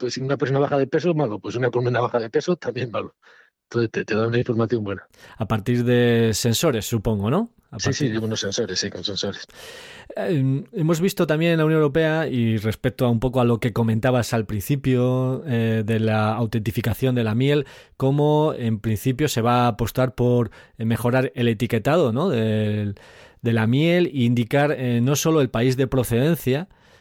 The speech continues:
Speaker 2: en estas, eh, mezclas, eh, que se hacen, sino
Speaker 1: Sí.
Speaker 2: también indicar el porcentaje que aporta cada país a esa,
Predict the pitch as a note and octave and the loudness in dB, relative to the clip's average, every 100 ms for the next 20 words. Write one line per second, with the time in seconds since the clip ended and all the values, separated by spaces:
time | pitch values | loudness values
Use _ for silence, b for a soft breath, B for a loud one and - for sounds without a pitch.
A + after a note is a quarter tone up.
0 | b - A2 A#2+ - A#2 G#2 A#2 A2+ B2+ | b -6 -2 -2 0 -2 0 0 2 0
1 | B2 B2 A#2 G#2 - B2+ A2+ A2+ G#2 A2 | 0 0 0 0 -2 0 0 0 -2 -2
2 | B2+ C3+ - D#3 D#3+ - C3 C#3 C3 C3 | 0 -2 0 -2 -2 -2 -2 0 0 0
3 | C#3+ E3+ - C3 B2 A2 C#3 F3 C3+ A#2 | -2 -4 -4 -2 0 0 0 2 0 0
4 | A#2+ - A2+ G2+ C#3 C3+ C3+ D3 E3+ C#3+ | -2 0 -2 0 0 -2 -2 -2 -2 -4
5 | - A2+ A2 G#2+ - C3 A#2 C3+ C3+ C3+ | -2 0 0 -2 0 0 2 2 2 2
6 | A#2+ B2+ A#2+ B2 C3 C#3+ B2+ A#2 - A2 | 0 0 0 2 2 2 0 0 0 -2
7 | G#2 | -4